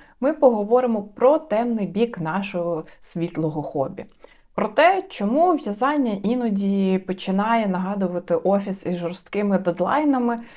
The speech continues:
квартальними з-, е, звітами та кос-, токсичним керівником,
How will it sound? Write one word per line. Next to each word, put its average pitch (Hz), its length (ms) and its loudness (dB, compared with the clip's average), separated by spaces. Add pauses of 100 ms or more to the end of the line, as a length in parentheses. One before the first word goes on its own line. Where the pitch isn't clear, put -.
(200)
квартальними 196 760 2
з-, 180 120 -2
е, 156 560 0 (140)
звітами 226 640 0 (360)
та 262 460 8 (460)
кос-, 196 260 0
токсичним 208 600 -2
керівником, 202 760 4